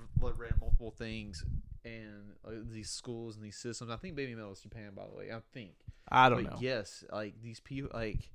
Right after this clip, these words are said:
Speaker 1: I don't know, I shouldn't
Speaker 2: I
Speaker 1: say
Speaker 2: lived
Speaker 1: these
Speaker 2: in
Speaker 1: people.
Speaker 2: Japan for two years, and I don't know
Speaker 1: Excuse
Speaker 2: the
Speaker 1: me for
Speaker 2: difference.
Speaker 1: that. But they really do. You know, it's something to, I don't know how you say it, but strive for. It's a badge of honor, from my understanding,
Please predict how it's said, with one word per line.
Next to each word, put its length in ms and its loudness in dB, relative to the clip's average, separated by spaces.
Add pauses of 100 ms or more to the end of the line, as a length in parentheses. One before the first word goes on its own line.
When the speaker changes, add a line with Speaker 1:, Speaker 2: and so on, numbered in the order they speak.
(520)
Speaker 1:
I 60 0
don't 80 2
know, 200 2
I 40 -2
shouldn't 220 -2
Speaker 2:
I 40 12
Speaker 1:
say 60 12
Speaker 2:
lived 160 12
Speaker 1:
these 80 12
Speaker 2:
in 40 6
Speaker 1:
people. 140 12
Speaker 2:
Japan 180 12
for 100 10
two 120 12
years, 360 12
and 120 10
I 80 10
don't 200 10
know 80 10
Speaker 1:
Excuse 40 12
Speaker 2:
the 60 10
Speaker 1:
me 140 10
for 120 4
Speaker 2:
difference. 140 -2
Speaker 1:
that. 160 -4 (440)
But 400 4
they 200 6
really 340 4
do. 440 4 (220)
You 160 -4
know, 160 0
it's 160 -2
something 460 0
to, 400 2 (600)
I 60 -6
don't 100 -4
know 40 -4
how 120 -8
you 140 -6
say 320 0
it, 120 -2
but 120 -6
strive 440 -2
for. 400 -4 (100)
It's 160 -8
a 60 -2
badge 400 2
of 100 -2
honor, 240 0
from 140 -12
my 120 -6
understanding, 580 -4